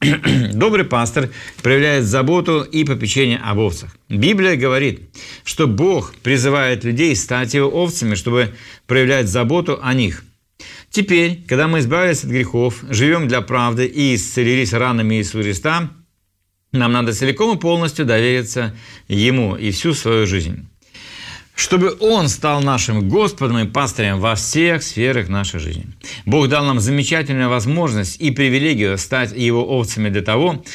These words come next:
чтобы мы жили счастливой и радостной жизнью, ни о чём не переживая, но радовались тому, что Господь — пастырь мой".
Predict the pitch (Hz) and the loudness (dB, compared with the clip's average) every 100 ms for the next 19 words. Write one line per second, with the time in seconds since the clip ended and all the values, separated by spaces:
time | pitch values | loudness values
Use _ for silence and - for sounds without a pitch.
0 | - - 135 127 143 127 107 127 107 - | -14 -4 0 2 2 2 2 0 0 -4
1 | 95 160 165 120 113 117 113 101 107 104 | -2 2 2 2 0 -2 -2 -4 -2 0
2 | 143 113 95 110 127 185 226 190 - 135 | 0 0 -2 -4 -2 0 0 0 0 0
3 | 110 107 90 104 98 127 135 90 95 107 | 2 0 0 -2 0 0 0 -2 -4 -2
4 | 120 104 107 98 92 90 107 127 165 - | 0 2 2 0 -2 -4 -2 -2 -2 -6
5 | - - - 135 95 95 - 147 165 156 | -18 -18 -2 0 0 -2 -2 0 0 -2
6 | - _ 101 104 101 101 82 - - 90 | -10 _ -2 0 0 -2 -4 -6 -6 -2
7 | 80 | -2